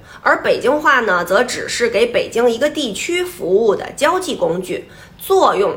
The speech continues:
有大小之意，级别有高低之差，它是完全不一样的啊。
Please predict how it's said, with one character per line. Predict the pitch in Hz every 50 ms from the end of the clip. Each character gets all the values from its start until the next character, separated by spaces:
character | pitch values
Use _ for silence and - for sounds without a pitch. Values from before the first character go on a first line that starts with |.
| - -
有 | - 196 180 - - -
大 | - - 370 330 214
小 | 190 - - - - -
之 | - 196 202
意， | 214 208 165 - - -
级 | - - 180 196 240 311 -
别 | - 175 165 151 147 - - -
有 | - 175 - - -
高 | - 254 277 294 294 277
低 | 285 285 285 285 285 262
之 | - 175 170 156
差， | - - 185 175 165 - - - - -
它 | - - 254 262
是 | 247 - 208 180 165 - - - - -
完 | 180 175 196 277 311
全 | - 247 196
不 | 190 185 190
一 | 165 165
样 | 190 170 165 156
的 | 143 123
啊。 | - 170 175 170 160 165